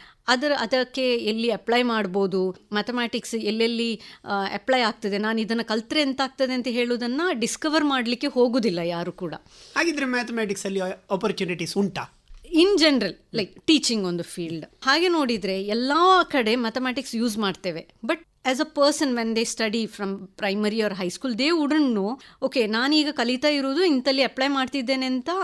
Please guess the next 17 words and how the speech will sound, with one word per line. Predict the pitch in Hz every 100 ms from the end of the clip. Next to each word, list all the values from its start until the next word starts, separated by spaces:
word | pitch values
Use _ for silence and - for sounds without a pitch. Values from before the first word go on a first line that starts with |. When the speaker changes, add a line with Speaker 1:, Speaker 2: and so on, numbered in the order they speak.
| - -
Speaker 1:
ಹೇಗೆ | 262 330 359
ಅಪ್ಲೈ | 359 349
ಮಾಡ್ತಿದ್ದೇನೆ | 330 320 320 294 294
ಅಂತ | 294 294
ಗೊತ್ತಿಲ್ಲ. | 277 269 208 175 - -
ನಮ್ಮಲ್ಲಿ | 285 320 320
ಅದೇ | 262 339
ಪ್ರಾಬ್ಲಮ್. | 330 269 208 185 165 - - - -
ಹಾಗೆ | 226 240
ನೋಡಿದ್ರೆ | 240 226 233 208 240 240
in | - 214
your | 214 208 202 202 196 185 175 - 214 196
this | - 202
thing, | 190 180 170
ಆ, | 170
ಬ್ರಾಡ್‌ಕಾಸ್ಟಿಂಗ್ | 165 202 190 214 190 - 196 185 180
ಸಿಸ್ಟಮ್ | - 180 160 190